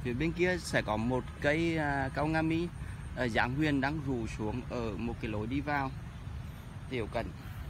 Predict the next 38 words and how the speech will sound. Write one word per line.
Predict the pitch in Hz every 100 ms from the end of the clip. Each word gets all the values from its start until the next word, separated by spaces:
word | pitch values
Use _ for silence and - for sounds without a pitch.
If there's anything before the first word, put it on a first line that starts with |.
| - - - - - - - - -
bằng | - 135
đá | 120 92
nha | 110 139
các |
bạn. | 120 113 - - - - - - - -
Rồi | 139 143
trước | 139 131 117
mắt | 147 156
mình | 151 143
sẽ | 139 120
là | 117 135
một | 135 131 -
cây, | 143 151 156
à, | 143 131 139
cũng | 131 110
là | 131
một | 131 127
cây | 143 156 156 -
cao | 135
nga | 143 143
mi | 143 156
dáng | 143 95 110
huyền, | 147 143 - - - -
nó | 117
đang | 135 156
đổ | 147 113 110
xuống | - 113 131
như | 131
đón | 156 117 107 107
chào | 143 135
những, | 131 110
à, | 107 110 110 113 - - - -
những | 120 107 107
người, | 135 139 131 127
à, | 120 117 110
đến, | 113 98 104
à, | 110 110 110 131
tham | 135